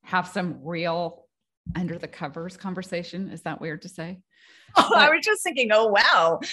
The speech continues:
Speaker 2: What a visual,
Speaker 1: <laughs>
Speaker 2: Debbie."
Speaker 1: We're gonna keep everything on, don't worry. But,
Speaker 2: <laughs>
Speaker 1: you know, we got to talk. Megan and I were on a amazing Rise to Legendary Mastermind retreat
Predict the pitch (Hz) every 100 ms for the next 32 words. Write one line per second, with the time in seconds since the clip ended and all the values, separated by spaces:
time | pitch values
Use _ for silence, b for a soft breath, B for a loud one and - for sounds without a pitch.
0 | - 403 302 220 233 339 262 196 185 185
1 | 190 240 - B - 392 392 339 311 277
2 | 262 247 233 202 175 175 160 175 170 165
3 | 180 262 - 175 _ - 392 381 392 -
4 | - 262 339 370 359 302 - 220 202 -
5 | - _ _ _ - 233 285 277 226 208
6 | 208 - 185 185 - 175 165 160 165 -
7 | _ _ _ _ 180 185 190 208 240 240
8 | 185 147 127 127 170 _ _ _ 170 170
9 | 175 175 165 165 170 165 156 156 156 170
10 | - 165 151 143 160 - 175 160 -